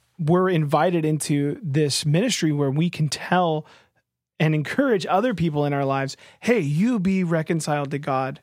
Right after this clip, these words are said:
too." And I just, the thing, the thing that I've been thinking about a lot lately is just that, that, um, one phrase in verse twenty there,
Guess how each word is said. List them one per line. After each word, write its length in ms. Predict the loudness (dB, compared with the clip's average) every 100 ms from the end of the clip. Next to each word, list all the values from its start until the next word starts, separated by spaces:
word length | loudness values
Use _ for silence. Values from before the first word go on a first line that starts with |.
| _
too." 400 | -6 -2 -2 -4 -16 _ _ _ -20 -20 -4
And 280 | 0 0 0
I 180 | 0 0
just, 340 | 0 -2 -6 -6
the 140 | -4
thing, 280 | 0 0 0
the 120 | -2
thing 240 | 0 0 0
that 100 | 2
I've 200 | 0 0
been 120 | -2
thinking 340 | 0 -2 0 0
about 260 | 0 0
a 80 | -2
lot 480 | -2 0 0 0 -2
lately 460 | -4 -4 -6 -4
is 200 | -2 -2
just 340 | 0 -2 -2 0
that, 300 | 0 0 -4 -18 _ _ -2
that, 360 | 0 2 0
um, 480 | 0 0 0 -2 -6 _ -14 -4
one 260 | 0 2 2
phrase 380 | 2 2 2
in 80 | 0
verse 240 | 0 -2 -2
twenty 340 | -2 0 0
there, 320 | 0 -2 -4